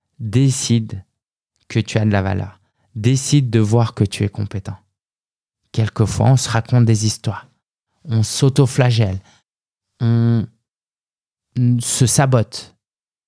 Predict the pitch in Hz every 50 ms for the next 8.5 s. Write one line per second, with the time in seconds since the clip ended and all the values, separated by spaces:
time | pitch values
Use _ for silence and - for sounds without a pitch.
0 | _ _ _ _ _ _ - 139 143 127 - - 170 175 - - 156 143 139 123
1 | - - 143 - - 123 120 123 120 113 - 113 117 117 120 117 107 _ _ _
2 | _ _ _ - - 113 113 107 - - 123 117 - - 113 104 - - - -
3 | 117 104 104 98 95 _ _ _ _ _ _ _ _ _ _ _ - - 113 107
4 | - - - 120 107 101 104 113 127 127 - - 107 101 98 95 101 101 98 98
5 | 101 104 104 _ _ _ _ _ _ _ _ _ _ _ _ _ _ 110 98 110
6 | 107 98 92 - _ _ _ _ _ _ _ _ _ _ - 107 110 113 - -
7 | - 123 110 110 113 123 117 _ _ _ _ _ _ - 95 95 - 107 104 104
8 | - 107 98 - - - - 110 107 -